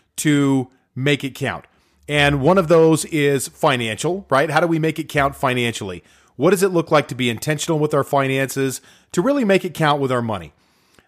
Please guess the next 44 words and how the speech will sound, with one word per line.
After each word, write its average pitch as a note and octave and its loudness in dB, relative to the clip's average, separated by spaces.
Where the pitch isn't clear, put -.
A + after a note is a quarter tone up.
The, D3+ 4
the D3 2
other F#3 2
one F3+ 2
is D#3+ -2
spiritual. F#3 0
You D#3 -4
know, E3 4
what F#3+ 4
does G#3 2
it G3+ 2
look F#3+ -2
like E3 0
to E3 0
make D3+ 0
it D3+ -4
count C#3+ -2
spiritually A#2 0
in G#2 -8
your A2 -6
spiritual C3 -2
life? D#2+ -12
Uh, B2+ 2
and D3 2
I'm D3+ 2
listing D#3+ -2
these C3 0
in B2 -2
no B2+ 0
order A#2 2
of G2+ -4
importance G#2+ -4
in, A#2 -8
in A#2+ -6
case C3+ -2
you B2 -4
were A2 -4
appalled A#2 -2
that A2 -4
I G#2+ -6
just A2 -8
listed C3 -2
finances C#3+ 0
first A#2+ 0